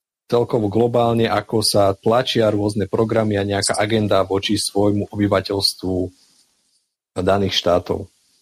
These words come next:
Každý pozná tú klasickú horúcu vojnu a tie, také tie tvrdé zákazy a policajný režim a takéto veci. Treba si ale uvedomiť, že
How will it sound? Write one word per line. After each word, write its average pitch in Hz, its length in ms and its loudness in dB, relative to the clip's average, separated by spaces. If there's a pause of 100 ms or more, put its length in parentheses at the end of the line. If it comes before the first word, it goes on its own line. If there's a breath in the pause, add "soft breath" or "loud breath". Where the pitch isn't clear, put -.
(960 loud breath)
Každý - 320 0
pozná 120 320 2
tú 101 160 -2
klasickú 101 880 -2 (1500)
horúcu 110 480 -2
vojnu 110 400 2
a 101 80 0
tie, 101 160 -2
také - 320 -6
tie 92 160 -8
tvrdé 113 320 0
zákazy 104 720 0
a 85 400 0
policajný 107 720 0
režim 101 320 0
a 90 80 -6
takéto 101 480 -2
veci. 151 480 -4 (2250)
Treba 170 240 0
si - 80 -2
ale 151 160 4
uvedomiť, 151 400 2
že 120 180 4